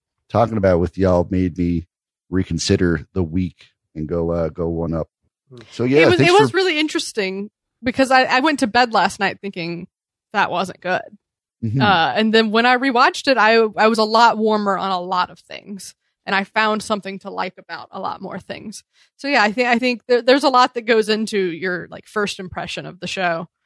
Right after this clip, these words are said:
Speaker 3: um, that can ultimately be swayed or changed.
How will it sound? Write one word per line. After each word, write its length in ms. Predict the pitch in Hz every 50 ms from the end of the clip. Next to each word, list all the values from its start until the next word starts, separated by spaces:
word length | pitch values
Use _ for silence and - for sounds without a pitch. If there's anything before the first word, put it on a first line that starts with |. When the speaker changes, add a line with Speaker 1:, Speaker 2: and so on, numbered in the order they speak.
| _ _ _ _ _
Speaker 3:
um, 320 | - 185 165 - - 175 170 _ _
that 120 | - - _
can 120 | - 185
ultimately 640 | - 185 - - 202 180 156 95 110 151 156 185 165 185 -
be 100 | 208 196
swayed 380 | 170 - - - 180 175 175 170
or 60 | 175
changed. 600 | - - 190 180 - 175 175 175 - - -